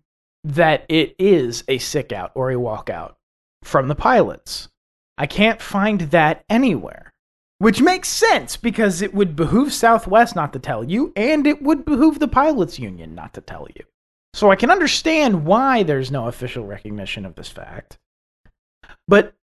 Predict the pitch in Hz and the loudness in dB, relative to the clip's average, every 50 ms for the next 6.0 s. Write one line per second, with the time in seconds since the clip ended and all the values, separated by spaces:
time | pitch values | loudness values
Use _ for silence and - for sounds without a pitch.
0 | _ _ _ _ 285 247 262 339 359 415 381 359 330 277 247 - 233 226 302 381 | _ _ _ _ 2 2 4 6 6 6 6 6 4 2 2 2 4 6 6 6
1 | 415 392 311 285 - - 269 254 247 240 190 185 - - - 226 247 320 330 - | 6 4 2 0 0 2 4 4 6 4 4 2 0 0 0 2 2 4 2 2
2 | - - 180 147 131 139 151 156 143 147 143 - - 170 165 156 147 143 139 131 | 0 -2 -4 -4 -2 0 2 2 4 2 2 2 0 0 0 0 0 -2 -4 -2
3 | 135 160 160 - - 151 143 143 123 - 151 147 147 151 147 143 139 135 - - | -2 -2 -2 -2 -4 -6 -6 -6 -4 -2 0 0 2 2 2 0 -2 -4 -6 -8
4 | - - - 139 147 143 - 143 135 135 131 131 - - 135 135 135 127 123 - | -10 -10 -8 -6 -8 -6 -4 -4 -2 -2 -2 -2 -4 -4 -2 -2 -2 -2 -4 -4
5 | - 139 135 135 127 - 135 135 135 - - 180 180 - 262 254 - 247 233 | -4 -4 -4 -4 -4 -4 -4 -4 -2 -2 -2 0 2 2 2 4 4 4 4